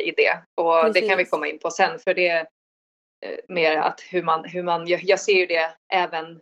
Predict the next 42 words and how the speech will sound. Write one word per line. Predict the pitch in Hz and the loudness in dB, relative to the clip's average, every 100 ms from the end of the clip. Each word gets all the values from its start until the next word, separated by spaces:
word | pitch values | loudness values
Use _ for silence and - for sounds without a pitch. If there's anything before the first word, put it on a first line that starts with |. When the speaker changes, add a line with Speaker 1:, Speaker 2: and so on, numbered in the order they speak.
| - | -10
Speaker 1:
nu | 196 180 160 | -4 -4 -4
i | 160 | -6
hur | 170 | -4
jag | 160 | -2
jobbar | 165 160 165 | -2 -2 -2
nu, | 180 151 | 0 -2
till | - 160 | -4 -8
exempel | - 180 - 226 208 147 | -2 0 0 -2 -2 -2
Speaker 2:
Mm. | 151 151 - | -2 -8 -8
Speaker 1:
när | 165 | -2
det | 151 | 0
gäller | 156 151 151 151 | 2 2 0 0
lastträning, | 165 - - - - - 202 170 151 - 165 - | -2 -4 -16 -20 -16 -2 2 2 -2 -10 -14 -10
eh, | 165 151 147 | -6 -2 -2
Speaker 2:
Precis. | 151 170 175 | -2 -2 0
Speaker 1:
där | 156 | 0
man | 156 | 0
känner | 156 156 151 | -4 -6 -4
att | 151 - | -4 -2
får | 185 | 0
man | 180 | 2
ett | 165 160 | 0 -2
litet | 175 151 165 | -4 -4 -8
steg, | - - 170 160 | -6 -2 0 0
då | 170 | -2
vill | 165 | -4
man | 160 160 | -2 2
gärna | 151 151 151 156 | 2 2 0 -2
vara | 160 | -2
där | 156 151 | 0 0
och | 151 | 0
pusha | - 156 196 | -6 -8 -6
på | - | -4
lite | 156 151 160 | -2 -4 -4
till, | 160 156 - | -2 -4 -4
för | |
man | 156 156 | -4 -4
tänker, | 165 190 165 | -4 -4 -2
"Nu | 165 | -2
har | 165 | 0
jag | |
Speaker 2:
Precis. | 151 | 0